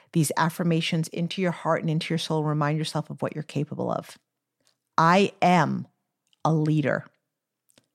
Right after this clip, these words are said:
I am a coach.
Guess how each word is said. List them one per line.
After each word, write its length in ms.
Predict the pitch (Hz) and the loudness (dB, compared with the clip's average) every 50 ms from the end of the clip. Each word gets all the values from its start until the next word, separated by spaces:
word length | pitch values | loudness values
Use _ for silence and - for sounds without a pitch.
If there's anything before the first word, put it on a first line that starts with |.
| _ _ _ _ _ - | _ _ _ _ _ 4
I 300 | 160 175 190 202 - - - _ - | 4 6 6 4 4 0 -2 _ 2
am 440 | 165 180 185 165 143 139 - - - - _ _ _ _ _ _ _ _ _ _ _ _ - | 4 4 4 4 4 2 -2 -4 -8 -12 _ _ _ _ _ _ _ _ _ _ _ _ -4
a 80 | 147 | -4
coach. 680 | - - - - 170 151 156 - - - - - - | -4 -4 -4 -2 -2 -2 -2 -4 -6 -6 -6 -6 -6